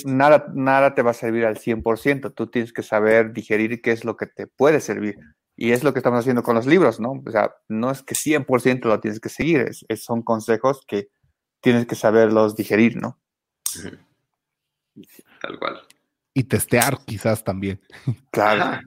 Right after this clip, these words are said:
Speaker 2: Sí, es validar, ¿no? O sea, no, hemos leído, hemos practicado, hemos debatido, hemos encontrado la luz, ok, ¿cómo lo ponemos en práctica? Digamos, yo creo que ahí es
Speaker 3: Ujú.
Speaker 2: donde se genera la sapiencia.
Speaker 3: Exacto, la,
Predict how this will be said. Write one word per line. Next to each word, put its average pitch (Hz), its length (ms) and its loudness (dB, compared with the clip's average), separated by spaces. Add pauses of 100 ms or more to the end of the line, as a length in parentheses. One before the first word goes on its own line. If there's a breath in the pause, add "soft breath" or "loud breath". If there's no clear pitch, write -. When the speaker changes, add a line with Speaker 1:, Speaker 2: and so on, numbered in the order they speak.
Speaker 2:
Sí, - 420 -4
es 147 480 4
validar, 123 480 4
¿no? 104 200 -4
O - 20 -14
sea, 113 240 2 (320)
no, 120 280 -4 (540)
hemos 135 240 2
leído, 156 560 4
hemos 131 220 0
practicado, 117 640 -2
hemos 135 220 2
debatido, 143 800 2
hemos 123 280 -4
encontrado 120 500 0
la 117 140 4
luz, 143 320 2
ok, 117 140 -2 (200)
¿cómo 139 140 -2
lo 127 80 -2
ponemos 123 300 -4
en 101 140 -12
práctica? - 460 -2
Digamos, 117 240 -10
yo 123 120 -2
creo 127 160 -4
que 110 80 0
ahí 113 140 4
es 117 140 -2
Speaker 3:
Ujú. 135 300 -10
Speaker 2:
donde 104 220 -10
se 113 80 -10
genera 113 220 0
la 98 100 -2
sapiencia. 110 640 -4 (1080 loud breath)
Speaker 3:
Exacto, 113 520 -2 (220)
la, 107 140 -10